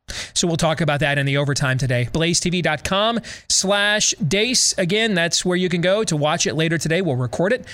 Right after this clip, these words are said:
right after today's show, and then it will be uploaded for you to watch there at blaze T V dot com slash Deace. And that's also where you can go to get a discounted subscription today to Blaze T V, just ten bucks a month. Let's get to what's in the montage.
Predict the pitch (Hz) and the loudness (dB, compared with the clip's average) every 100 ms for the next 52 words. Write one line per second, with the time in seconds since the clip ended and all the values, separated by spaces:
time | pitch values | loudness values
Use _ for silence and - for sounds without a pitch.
0 | - _ - 139 220 240 220 - 208 208 | -20 _ -2 0 2 2 0 -2 0 2
1 | 190 185 - 202 202 190 - 165 160 196 | 2 0 2 4 4 2 0 2 2 2
2 | 220 180 208 196 - - _ 170 175 165 | 2 2 0 -2 -10 -20 _ -2 0 0
3 | 170 156 160 156 156 156 170 156 160 156 | 2 2 2 2 0 0 -2 0 0 0
4 | 139 160 151 139 156 180 - - 147 151 | 0 0 0 0 0 0 -2 -2 -2 0
5 | 113 - - 139 131 143 147 - 143 143 | 0 -4 -4 -4 0 0 0 0 0 0
6 | 135 131 156 143 143 151 135 135 156 147 | -2 -2 -2 0 0 0 0 0 0 0
7 | 143 139 - 180 208 208 196 190 202 214 | 0 -2 0 0 0 0 0 0 0 -2
8 | 208 220 175 165 - - - - 170 156 | 0 2 2 0 -2 -4 -4 -2 0 0
9 | 139 196 - 190 185 185 190 160 - 170 | 2 0 0 0 0 0 0 -2 -2 0
10 | - 196 190 131 123 135 - - _ - | 0 0 0 0 0 -4 -10 -20 _ -6
11 | 165 135 139 131 131 - 143 135 120 127 | -2 0 2 2 0 0 0 0 0 0
12 | 143 139 - 151 131 120 - 139 127 113 | 0 -2 -2 -2 0 0 0 0 0 0
13 | 143 - 220 269 254 247 226 180 143 135 | -2 -2 -2 0 0 0 0 0 0 0
14 | 131 131 95 - - | 0 -2 -4 -4 -6